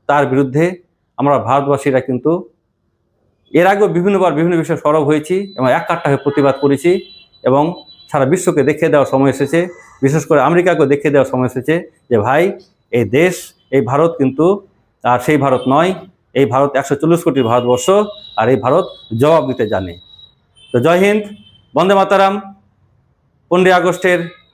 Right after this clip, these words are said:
সকলকে শুভেচ্ছা, প্রণাম এবং ভালোবাসা।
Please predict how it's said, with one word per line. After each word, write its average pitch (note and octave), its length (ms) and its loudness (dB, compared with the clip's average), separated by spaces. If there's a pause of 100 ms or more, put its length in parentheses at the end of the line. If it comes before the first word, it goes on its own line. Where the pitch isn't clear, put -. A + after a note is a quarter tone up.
(640)
সকলকে F3 520 0
শুভেচ্ছা, F#3 440 2
প্রণাম G3 640 -2 (220)
এবং D3+ 140 0
ভালোবাসা। C3+ 580 -2